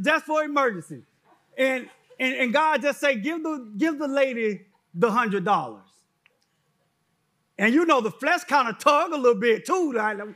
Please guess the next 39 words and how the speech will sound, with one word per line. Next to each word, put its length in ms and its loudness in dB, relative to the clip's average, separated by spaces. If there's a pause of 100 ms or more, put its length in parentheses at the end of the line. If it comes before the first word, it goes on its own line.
(140)
when 140 2
you 140 4
feel 320 4
that 180 0
unction, 840 -2
you're 160 -6
like, 320 0
the 100 -4
flesh 420 -2
is 100 -8
battling. 680 -2 (1600)
But 200 6
I 140 4
was 140 -2
obedient 760 0
to 100 -2
the 140 -2
Spirit, 600 0 (520)
and 100 -4
when 80 0
I 100 4
gave 300 -2
her 60 -2
the 140 -4
hundred 380 -4
dollars, 340 2
even 200 -8
right 220 0
there 120 0
at 60 -6
the 80 -4
table, 480 -4
she 160 -8
began 480 -4
to 240 -4 (380)
just 240 0 (180)
weep 300 -2 (1500)
and 100 0
say, 340 -2